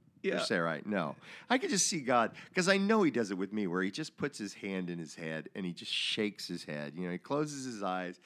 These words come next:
Speaker 2: He's got his hand in his head and he's just like, "Oh my," or head in his hand. And he's just like, "Really?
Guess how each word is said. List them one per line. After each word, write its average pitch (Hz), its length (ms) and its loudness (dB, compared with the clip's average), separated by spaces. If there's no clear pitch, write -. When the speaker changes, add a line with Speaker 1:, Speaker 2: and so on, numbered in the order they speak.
Speaker 2:
He's - 80 -20
got 185 140 0
his 151 120 -4
hand 165 260 -2
in 147 80 -4
his 123 140 -6
head 113 140 -4
and 110 80 -4
he's 110 100 -8
just 113 140 -16
like, 135 160 -12
"Oh 160 160 -6
my," 95 260 -6
or 104 120 -4
head 117 180 -2
in 104 60 -6
his 90 140 -6
hand. 80 300 -4
And 85 80 -10
he's 87 80 -10
just 113 140 -10
like, 151 220 -8
"Really? 214 640 0